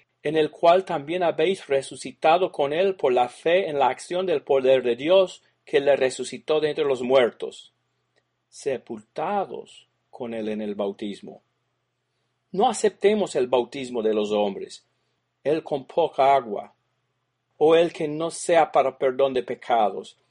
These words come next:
Bauticemos a la gente como lo hizo Juan y Jesús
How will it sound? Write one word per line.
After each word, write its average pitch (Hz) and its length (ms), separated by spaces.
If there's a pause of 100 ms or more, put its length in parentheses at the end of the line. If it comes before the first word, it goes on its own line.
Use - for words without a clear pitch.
(540)
Bauticemos 165 840
a 190 60
la 190 160
gente 151 560 (360)
como 135 280
lo 131 180
hizo 131 220
Juan 127 680 (120)
y 131 80
Jesús 123 680